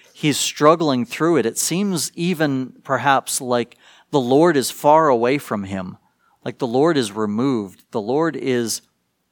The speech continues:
is out there not speaking to Asaph, not giving Asaph that comfort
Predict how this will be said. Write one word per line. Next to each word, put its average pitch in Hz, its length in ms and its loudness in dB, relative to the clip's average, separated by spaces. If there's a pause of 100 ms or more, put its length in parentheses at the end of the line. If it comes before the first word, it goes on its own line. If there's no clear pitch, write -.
(880)
is 123 280 -4
out 139 300 2
there 135 200 0
not 135 300 0
speaking 165 640 -4
to - 160 -10
Asaph, 107 540 -4
not 143 220 -2
giving 143 360 -2
Asaph 135 440 0
that - 220 -4
comfort 165 600 -4